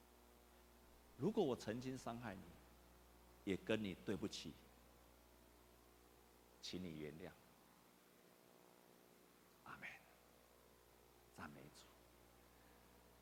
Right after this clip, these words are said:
那个是只有被圣灵感动的人才说得出话出来。被圣灵感动的人才会说：“我要跟你和好。”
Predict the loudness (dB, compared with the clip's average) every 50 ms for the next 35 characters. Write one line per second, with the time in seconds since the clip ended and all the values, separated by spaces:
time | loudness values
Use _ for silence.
0 | -18 -12 -2 4 4 6 6 6 4 2 0 0 4 8 8 8 10 10 8 6
1 | 6 4 4 4 4 6 6 4 4 4 2 0 0 0 0 0 2 2 4 4
2 | 2 2 2 0 -2 -2 -4 -2 -2 -2 -2 0 0 0 0 2 0 -2 -2 -2
3 | -2 -2 -2 0 -2 -2 -2 -2 -4 -10 -12 -12 -12 -10 -10 -12 -14 -14 -16 -18
4 | -18 -18 -18 -18 -18 -18 -18 -18 -18 -18 -18 -18 -18 -18 -18 -18 -18 -18 -18 -18
5 | -18 -18 -18 -18 -18 -18 -18 -18 -18 -18 -18 -18 -18 -18 -18 -18 -18 -18 -18 -18
6 | -18 -4 2 4 4 6 8 6 6 8 6 6 6 6 4 4 6 6 6 6
7 | 6 6 4 4 2 2 2 4 4 4 4 2 0 0 0 0 0 -2 -6 -12
8 | -16 -16 -18 -18 -16 -8 0 2 4 4 4 4 2 0 0 -2 -4 -4 -4 -4
9 | -4 -6 -8 -10